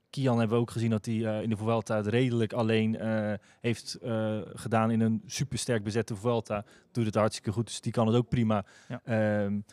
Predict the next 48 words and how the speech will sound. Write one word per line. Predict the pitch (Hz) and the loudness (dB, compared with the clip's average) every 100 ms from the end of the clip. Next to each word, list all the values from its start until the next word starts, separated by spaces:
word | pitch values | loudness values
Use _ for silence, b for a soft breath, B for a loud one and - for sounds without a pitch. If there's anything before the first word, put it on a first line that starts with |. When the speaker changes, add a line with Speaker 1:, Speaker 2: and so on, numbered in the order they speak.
| b b | b b
Speaker 1:
met | 117 107 | 0 2
wat | 104 | 2
mindere | 110 107 104 | 2 2 2
luitenanten, | 101 98 101 104 120 | 2 0 0 -4 -4
ja, | 147 104 | -6 -4
dan, | 98 98 | -4 -4
eh, | 95 95 95 - _ _ _ | -4 -6 -8 -14 _ _ _
kan | - | -6
het | 104 | -2
zomaar | 107 95 92 | -2 -2 -4
eens | 95 | -6
zijn | 98 | -6
dat | 95 92 | -6 -4
we | 98 101 | -4 -2
Wilco | 110 107 110 | -2 -2 -2
weer | 110 | -2
van | 107 113 | -4 -4
voren, | 156 214 170 117 | -4 -4 -4 -4
eh, | |
daarin | 107 101 | -4 -4
gaan | 95 | -6
zien. | 90 92 | -6 -2
Ik | |
ben | 101 | 0
daar | 101 | 0
heel | 101 | 0
benieuwd | 110 156 | -2 -2
naar. | 143 92 101 - | -2 -4 -8 -12
Speaker 2:
Ja. | 196 B B B - | -14 B B B 0
Speaker 1:
Ehm, | 151 151 156 160 156 156 151 139 - | 2 2 2 0 0 -2 -4 -8 -8
de | 123 | -2
laatste | 143 190 196 | 0 0 -2
grote | 165 175 170 | 0 2 2
ronde, | 175 185 240 _ _ _ _ | 0 0 -2 _ _ _ _
daar | - 110 | 0 0
is | - _ - | -2 _ 2
ook | 185 185 | 4 6
al | |
het | 202 - - | 2 0 -6
een | - 185 | 2 6
en | 185 | 6
ander | 180 160 | 6 4
van, | 175 175 | 4 4
eh, | 165 | 2
bekend, | 165 - 160 160 | 0 0 0 0
eh, | 165 147 | 0 0
de | 139 | 0
Vuelta. | 139 147 147 156 | 2 0 0 -2